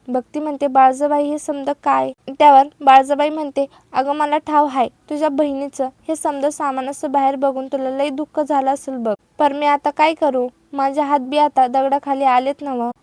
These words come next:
मी आज पावतर कधी बी न्याय न करता नाही वागले, मग आज अचानक मी आज न्याय नाही केला तर लोकांसनी वाईट वाटेल की. हे बघ कृष्णे, तुझी बहीण आहे मला ठाव आहे, पण ती माझ्या घरची सून आहे म्हणून मी त्याला, मी तिला पाठीशी घालन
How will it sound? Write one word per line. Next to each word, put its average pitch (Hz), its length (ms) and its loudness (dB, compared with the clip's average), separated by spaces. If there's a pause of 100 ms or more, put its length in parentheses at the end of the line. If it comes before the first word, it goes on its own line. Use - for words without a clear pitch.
(120)
मी 285 80 -2
आज 285 320 0
पावतर 285 380 2
कधी 277 260 -2
बी 254 200 -6 (200)
न्याय 277 200 -2
न 294 240 -6
करता 285 280 -2
नाही 285 220 -4
वागले, 254 360 -2 (100)
मग 269 180 2
आज 269 240 6 (140)
अचानक 277 420 0
मी 269 160 -4
आज 262 260 -2
न्याय 277 300 -4 (160)
नाही 277 320 0
केला 294 300 2
तर 262 80 -4
लोकांसनी 269 460 -4
वाईट 285 280 -2
वाटेल 285 400 -4
की. 233 120 -8 (180)
हे 311 180 4
बघ 262 180 6 (100)
कृष्णे, 302 340 -6
तुझी 302 260 -4
बहीण 285 360 -2
आहे 262 300 -6
मला 269 260 -2
ठाव 294 300 0
आहे, 262 180 -2 (140)
पण 294 240 2 (100)
ती 359 140 -2
माझ्या 330 300 -2
घरची 294 360 -2
सून 320 260 -8
आहे 311 240 -8
म्हणून 277 360 -6
मी 285 200 -12
त्याला, 262 420 -2 (680)
मी 320 160 -6
तिला 311 160 4
पाठीशी 294 500 2
घालन 269 380 0